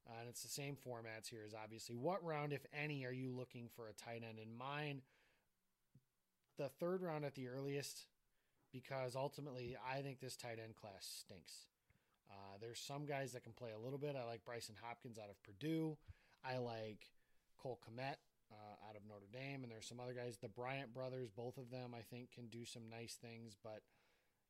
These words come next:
you know, there is, my tight end one this year, for example, and I'll, I suppose a spoiler alert, is Bryson Hopkins of Purdue, and he would have been tight end four in last, actually, excuse me,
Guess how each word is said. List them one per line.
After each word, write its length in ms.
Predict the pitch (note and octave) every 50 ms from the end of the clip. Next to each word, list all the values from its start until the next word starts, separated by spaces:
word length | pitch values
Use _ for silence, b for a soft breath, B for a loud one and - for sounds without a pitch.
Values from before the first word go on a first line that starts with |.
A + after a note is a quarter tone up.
| b _ -
you 120 | C3+ A2
know, 60 | G2+ F2 G2+
there 160 | B2+ C3+ C#3+
is, 260 | A#2+ D3+ D3+ D3+ D3 - - C#3
my 120 | C#3+ D#3+
tight 280 | D3+ - D#3+ E3+ F3+ F3+
end 180 | F3 D#3+ C#3+
one 220 | C#3 D3+ D3+ D3 C#3+
this 240 | C#3 C3+ B2+ -
year, 220 | - B2 A#2 A2+ A2 -
for 120 | - A#2
example, 520 | A2 G#2+ G#2+ A2 G#2 G#2 G2 - G#2 G#2+ A2+
and 80 | A2+ A2
I'll, 160 | G2+ G2 F#2+
I 360 | F2 - _ _ - - G#2+
suppose 280 | - - - B2 A#2 G2+
a 80 | G2+
spoiler 480 | F#2+ - - - C#3 C3 B2+ A#2+ A2+ G#2
alert, 240 | G2+ G2+ G2+ G2+ G2+ A#2
is 120 | C3 B2+
Bryson 380 | A2 - C#3+ C3+ B2+ - A#2+ G#2 A2
Hopkins 580 | A2+ A#2 A2 - - G#2 F2+ F2 F2 - - - - _ A2+
of 80 | G#2 - -
Purdue, 440 | - G#2 F#2+ A2 A#2 A2+ G#2 F#2+ F#2 B B B B B B B B B B
and 120 | B2+ A#2+
he 200 | A2 A2+ C#3+ D3+
would 140 | D#3 E3 D#3+
have 120 | D3 B2 A#2+
been 420 | C#3+ C3+ C3 C3 B2+ B2 B2 C3 - _ _ _ _ _ _
tight 260 | - - C3+ C3+ C3
end 220 | C3 B2+ A#2+ A2+ G2+ - - - -
four 480 | D3+ D3 C#3+ C#3 B2 A2+ G#2+ G#2+ G#2+ - _ _ _ _ _ _ _ _ _ _ _ _
in 240 | B2 A#2 A2+ A2 A2
last, 380 | A2+ A#2+ B2 B2+ A#2+ - - A#2+
actually, 220 | B2+ A#2+ - B2 G#2+
excuse 320 | F#2+ - - C#3 C3 A2+
me, 160 | G#2 G2 F#2